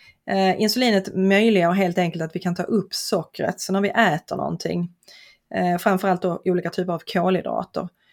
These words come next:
så när vi bryter ner det så bildar vi då den lilla sockermolekylen glukos som alla har hört talas om. Eh, och glukos är en, den här klistriga lilla molekylen som vi vill, eh, snabbt få av och bort ifrån cirkulationen och in och antingen kunna använda och bränna till energi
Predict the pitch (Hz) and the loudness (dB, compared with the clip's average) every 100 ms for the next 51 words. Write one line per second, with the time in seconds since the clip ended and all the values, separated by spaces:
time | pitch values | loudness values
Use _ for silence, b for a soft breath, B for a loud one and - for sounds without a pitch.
0 | b b b _ - - - 190 175 190 | b b b _ -10 -8 2 4 4 2
1 | 185 185 180 190 185 170 175 175 175 170 | 2 2 2 2 2 2 -2 -2 -2 0
2 | 170 165 165 - - 175 170 170 170 - | 0 -2 -4 -12 -10 -6 -4 -4 -4 -2
3 | 185 180 170 170 - 170 165 170 - 196 | -4 -4 -6 -6 -6 -6 -4 -6 -4 -4
4 | - - - - 170 165 170 - - - | -2 -6 -8 -6 -4 -2 -2 -4 -4 -4
5 | - - - 180 _ B B B B B | -4 -6 -8 -10 _ B B B B B
6 | B - 185 180 180 190 196 196 254 202 | B -2 4 6 6 4 2 0 0 2
7 | 226 202 190 185 202 180 - 214 208 202 | 2 2 2 0 0 -2 -2 -2 0 0
8 | 185 175 180 175 175 202 170 170 - 170 | 2 2 0 0 0 2 2 -2 -2 -4
9 | 165 170 165 165 165 160 156 160 _ _ | -2 -4 -2 -2 -2 0 -2 -6 _ _
10 | - 214 180 - - 180 - 190 165 170 | -4 0 0 -2 -6 -6 0 2 2 -2
11 | 175 185 151 - - 180 160 160 - 165 | -2 -2 -2 -8 -6 -2 -2 -4 -4 -4
12 | - 170 - 175 160 160 165 180 160 156 | -4 -8 -2 -2 0 -4 -2 -2 -2 -6
13 | b b b b b _ 170 170 - 185 | b b b b b _ -2 0 2 4
14 | 196 190 175 180 - 190 208 196 175 170 | 4 2 2 0 2 2 2 2 0 0
15 | 175 175 165 165 160 165 214 233 240 | 0 0 -2 -4 -4 -4 0 0 -2